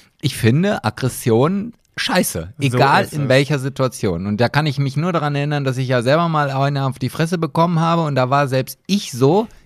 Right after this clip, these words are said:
Speaker 1: genauso wie Mustafa, der hat einfach zugeschlagen und dann war's das. Also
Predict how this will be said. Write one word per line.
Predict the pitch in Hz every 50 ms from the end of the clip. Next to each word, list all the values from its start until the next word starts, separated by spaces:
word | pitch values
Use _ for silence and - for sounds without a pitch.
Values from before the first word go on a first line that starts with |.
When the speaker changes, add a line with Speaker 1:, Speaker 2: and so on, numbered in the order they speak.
| - _
Speaker 1:
genauso | - 143 135 139 156 202 226 247 226 208 190
wie | 180 175 185 180
Mustafa, | 160 156 165 160 - - 156 143 - 156 147 143 - - - - - - _ _ _ _ _ _ _ _ _ _ _ _
der | 127 131 120
hat | 120 -
einfach | 135 131 120 120 120
zugeschlagen | - 135 135 131 139 - - 151 151 156 160 165 - -
und | - 147 151 151 -
dann | 160 160 160 165 165 165 165 - - - - - - 208 202 190
war's | 269 208 180 - -
das. | 92 87 87 - -
Also | - 127 117 131 131 131 131 135